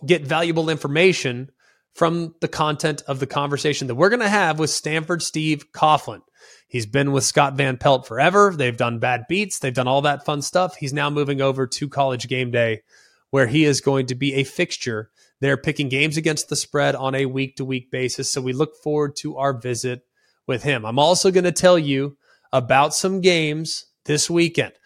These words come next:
We're not gonna break down what San Jose State has to do to pull off what would be one of the biggest upset in modern-day college football history.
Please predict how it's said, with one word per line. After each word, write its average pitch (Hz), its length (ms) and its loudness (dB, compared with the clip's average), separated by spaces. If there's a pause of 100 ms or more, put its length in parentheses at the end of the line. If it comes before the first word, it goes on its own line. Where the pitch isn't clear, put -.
(140)
We're 151 100 4
not 180 180 4
gonna 202 160 4
break 165 340 6
down 156 340 4
what 147 180 0
San 151 220 0
Jose 147 200 2
State 143 280 2
has 143 160 2
to 135 100 -14
do 139 160 0
to 131 80 0
pull 139 240 -2
off 139 320 2
what 135 160 -2
would 139 160 -2
be 139 160 0
one 135 180 0
of 131 80 -2
the 135 60 -2
biggest 127 320 -4
upset 127 400 -4 (100)
in 127 80 -10
modern-day 123 420 -2
college 113 280 -6
football 113 260 -8
history. 113 440 -10